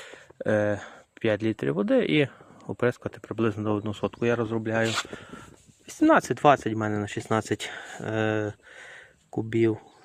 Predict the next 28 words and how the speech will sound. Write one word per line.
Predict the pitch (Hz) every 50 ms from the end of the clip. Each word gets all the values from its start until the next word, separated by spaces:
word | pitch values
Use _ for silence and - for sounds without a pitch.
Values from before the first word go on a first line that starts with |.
| - -
шістнадцять | 110 107 - 120 110 - 113 113
літрів | 117 110 - - 113 107
води, | 107 113 110 113 113 107 101 - - - - - - - 170
е, | 120 113 110 107 107
оприскувач | 110 107 - 170 185 180 - - 120 110 107 - - - - _ - - - - - _ _ _ _ _ _ _ _ _ _ _ _ _ _ - - - - _
і | - - 117 110 110 110 110 -
акумулятор. | 104 - - 110 104 110 107 110 101 95 - 104 107
Ну | 135 180 208
і | 214 175
виходить | - - - - 117 110 110 -
так. | - 107 98 - - - - - - - - - -
Для | 123 113
чого, | - - - 151 143 120 127 117 110 - -
для | - 113
чого | 104 - 147 143 127 113
я | 113 123
це | 117 - - 113
роблю? | 107 104 104 110
Я | 113 127 143
це | - - 147
роблю | 151 151 139 143 135 127
для | 127 123
того, | - 185 190 170 139 123
щоб | - - 127 120 120 120 113 110 - -
це | - 175
йде | 151 131 131
захист | 131 143 135 - - 117 117
від, | 117 120 - -